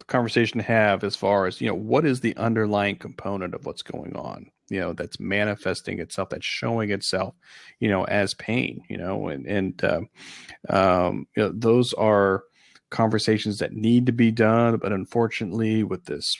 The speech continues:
with this broken healthcare system that we have, that, you know, you know,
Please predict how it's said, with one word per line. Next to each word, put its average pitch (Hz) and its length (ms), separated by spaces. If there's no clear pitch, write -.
with 85 180
this - 140
broken 104 340
healthcare 107 420
system 101 340
that 98 160
we 95 120
have, 98 480
that, - 220
you 107 120
know, 92 420
you 101 80
know, 92 280